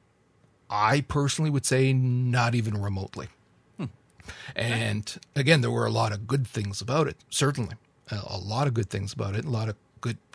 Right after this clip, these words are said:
Speaker 1: character development stuff. But, and I, it sounds stupid to say it about a, it sounds stupid when you say it about a comic book. It sounds especially stupid when you say it about a comic book movie. But holy cliches.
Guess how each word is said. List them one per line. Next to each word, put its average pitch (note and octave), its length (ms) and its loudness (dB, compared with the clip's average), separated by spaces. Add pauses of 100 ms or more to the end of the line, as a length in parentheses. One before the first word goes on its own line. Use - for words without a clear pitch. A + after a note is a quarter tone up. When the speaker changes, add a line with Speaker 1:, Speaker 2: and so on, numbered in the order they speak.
Speaker 1:
character A2+ 340 -2
development G2+ 540 -4
stuff. - 340 -2 (420)
But, A#2 520 0 (1600)
and C#3+ 140 4
I, C#3+ 180 2
it C#3+ 160 0
sounds C#3+ 300 2
stupid B2+ 380 0
to A2+ 60 -2
say A2+ 200 0
it A2+ 80 -2
about G#2+ 200 -4
a, - 40 -16 (920)
it - 180 0
sounds G3 220 4
stupid A3+ 280 -2
when F#3+ 120 4
you C3+ 80 2
say C3+ 120 2
it C3+ 60 4
about A#2+ 180 2
a - 60 -8 (260)
comic C3+ 420 2
book. B2+ 160 0
It B2 80 -2
sounds A#2 220 0
especially E3+ 460 2
stupid B2+ 260 0
when A#2 140 0
you A2 80 0
say A#2 220 0
it A2+ 120 -2
about G#2+ 180 -2
a G#2+ 40 -6
comic A2+ 340 -2
book G#2+ 160 -4
movie. B2+ 480 4 (840)
But C#3 140 6
holy E3+ 320 2
cliches. D3 720 0